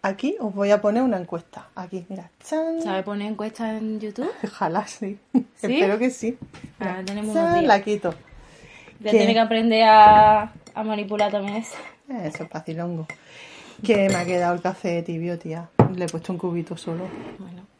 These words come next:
Speaker 2: pues
Speaker 1: Puto
Speaker 2: hubiera
Speaker 1: asco.
Speaker 2: puesto más. Hubiéramos ido a, al Strambok. <laughs> Strambok. A fra-, al
Speaker 1: A-,
Speaker 2: frappuccino.
Speaker 1: al Starbucks.
Speaker 2: Al Scar-, <laughs> al Starbucks.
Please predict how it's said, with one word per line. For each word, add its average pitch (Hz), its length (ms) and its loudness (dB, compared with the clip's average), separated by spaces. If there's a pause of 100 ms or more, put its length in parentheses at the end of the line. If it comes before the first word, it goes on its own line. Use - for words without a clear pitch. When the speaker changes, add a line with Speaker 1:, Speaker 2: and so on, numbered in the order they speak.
(180)
Speaker 2:
pues - 0 -
Speaker 1:
Puto 196 60 -12
Speaker 2:
hubiera 190 140 -10
Speaker 1:
asco. 175 60 -8
Speaker 2:
puesto 190 260 -12
más. - 1600 -16
Hubiéramos 214 400 -2
ido 208 160 -2
a, 202 680 -2
al 214 280 -6
Strambok. 240 600 0 (300)
<laughs> 269 1120 -10
Strambok. 254 640 2 (960)
A 226 80 -4
fra-, 220 140 -6 (240)
al 208 60 -2
Speaker 1:
A-, 214 40 -6
Speaker 2:
frappuccino. 214 480 -2
Speaker 1:
al 214 160 4
Starbucks. 254 680 0 (320)
Speaker 2:
Al 180 120 -12
Scar-, - 500 0
<laughs> - 480 -2
al - 140 -12
Starbucks. 262 720 2